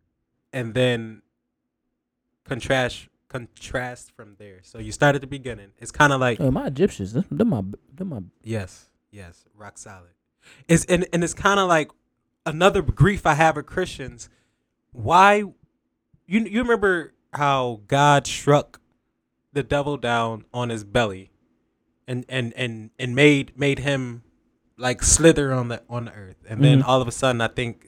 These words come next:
Speaker 1: like, in the next book or Matthew's or some shit like that, the devil's walking because he barged into the meeting that God was having. Not to mention God's omnipresent, which means he knows the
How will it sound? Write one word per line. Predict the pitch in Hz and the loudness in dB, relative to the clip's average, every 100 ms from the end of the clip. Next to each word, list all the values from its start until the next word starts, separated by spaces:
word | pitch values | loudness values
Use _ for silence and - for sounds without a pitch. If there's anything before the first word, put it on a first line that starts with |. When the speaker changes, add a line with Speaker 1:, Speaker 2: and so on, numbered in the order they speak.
| 101 | -16
Speaker 1:
like, | 104 107 | -14 -10
in | 107 | -8
the | |
next | 113 123 101 | -4 -6 -2
book | 120 117 | -4 -4
or | 107 | -10
Matthew's | 101 123 120 113 104 | -6 -6 -6 -10 -20
or | 107 | -18
some | 120 | -18
shit | 110 110 | -18 -20
like | 101 101 | -20 -20
that, | 107 101 _ _ _ _ | -20 -20 _ _ _ _
the | - | -2
devil's | 151 147 135 | 2 4 2
walking | 110 135 147 143 120 110 | 4 8 6 4 -10 -12
because | 110 127 | -10 -10
he | 127 | -10
barged | 107 135 127 131 117 113 | 0 2 4 0 -6 -10
into | 123 117 - 127 117 110 _ _ _ | -10 -8 -8 -10 -12 -16 _ _ _
the | 135 | -2
meeting | 123 147 147 127 | 6 8 8 6
that | 117 110 | 0 2
God | 127 123 117 | 6 6 6
was | 110 | 0
having. | 131 127 101 98 - _ _ _ | 2 2 0 -8 -18 _ _ _
Not | 190 220 | 2 4
to | 156 | 4
mention | 190 143 | 2 2
God's | 156 165 - - | 2 2 2 6
omnipresent, | 165 151 139 170 170 143 123 131 | 6 4 0 0 0 -2 -10 -12
which | 135 147 | -14 -10
means | 147 135 | -12 -10
he | 151 | -10
knows | 143 139 120 | -8 -10 -12
the | 120 117 113 | -12 -12 -14